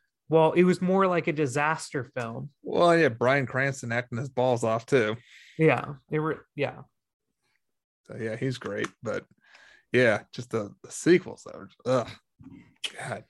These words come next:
Speaker 2: again, good moments with the monster fighting, but getting there is rough.
Speaker 1: Yeah. Yeah. So I'm, I'm like, I want more, but I just want them to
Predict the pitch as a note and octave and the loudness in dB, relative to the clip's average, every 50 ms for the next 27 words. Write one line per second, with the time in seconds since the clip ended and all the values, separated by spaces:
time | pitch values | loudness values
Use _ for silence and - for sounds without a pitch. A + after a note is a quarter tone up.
0 | _ - - A2+ A#2+ C#3+ C3+ A2+ - - _ _ - - D3+ D3+ D3 C#3 D3 E3 | _ -8 -4 0 2 2 2 0 -2 -6 _ _ -4 0 2 4 4 6 6 6
1 | E3 D#3+ D#3 - - C#3 - C3+ D3 D#3+ D#3+ D3 - - - A2 A2 A2+ A#2 B2 | 6 4 2 -2 -4 -4 -2 2 2 2 2 0 -2 -6 -4 -2 -2 -2 -2 -4
2 | B2+ B2 - G2 - _ _ _ _ _ - - C3+ D3 B2+ A2+ G#2+ G2+ F2+ E2 | -8 -8 -10 -12 -14 _ _ _ _ _ -4 -2 -2 -2 -2 -4 -6 -6 -6 -8
3 | - - - _ _ _ _ - G2 G2+ G#2 G#2+ G#2+ G#2 - - - - - - | -10 -12 -16 _ _ _ _ -20 -14 -10 -6 -4 -4 -4 -6 -8 -12 -14 -18 -20
4 | - _ _ _ _ _ _ - _ _ _ _ _ _ _ _ _ _ _ _ | -20 _ _ _ _ _ _ -20 _ _ _ _ _ _ _ _ _ _ _ _
5 | _ _ _ _ _ _ _ _ _ _ C#3 C3+ C#3 C3 B2+ B2+ C3 C3+ C#3 - | _ _ _ _ _ _ _ _ _ _ 0 2 4 4 4 4 2 0 -2 -6
6 | _ _ _ _ _ _ _ _ _ _ _ _ _ _ _ _ _ _ _ _ | _ _ _ _ _ _ _ _ _ _ _ _ _ _ _ _ _ _ _ _
7 | _ _ _ _ _ _ _ _ _ _ _ _ - - - - - - - - | _ _ _ _ _ _ _ _ _ _ _ _ -20 -16 -14 -12 -12 -10 -10 -12
8 | - - - D#3 C#3+ - F#3 F#3 F#3 F#3 - - F3 F3+ F#3+ - - - - F#3 | -12 -14 -14 -14 -6 0 2 4 4 4 4 2 -2 -2 -2 -6 -12 -8 -4 -2
9 | F3 D#3+ - D3 D3 C3+ C3 D3+ E3 G3+ G#3+ G#3 G3+ E3 D#3 D#3+ F3+ F#3+ F#3+ F3 | -2 0 0 0 0 0 2 2 2 2 2 2 0 0 2 4 4 4 2 2
10 | F3+ E3 D3+ C3+ D#3 D#3 - - G#3+ G#3+ G3 - G#3 G3 F#3+ F#3 F3 D#3+ C#3+ | 0 -2 -2 -2 -4 -8 -8 -8 -8 -6 -4 -4 -4 -4 -2 -2 -2 -2 -4